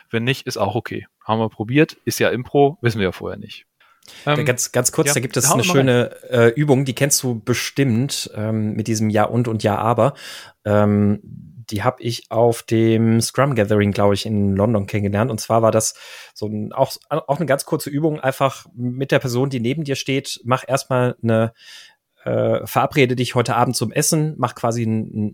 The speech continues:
Speaker 2: ein Date aus, ähm, in dem ihr die ganze Zeit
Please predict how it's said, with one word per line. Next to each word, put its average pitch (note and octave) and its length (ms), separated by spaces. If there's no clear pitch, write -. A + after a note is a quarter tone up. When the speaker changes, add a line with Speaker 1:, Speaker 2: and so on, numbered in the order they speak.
Speaker 2:
ein G2+ 40
Date B2 260
aus, C3+ 300
ähm, A2 640
in A#2 160
dem A#2+ 260
ihr B2 420
die A2+ 180
ganze A#2+ 300
Zeit - 600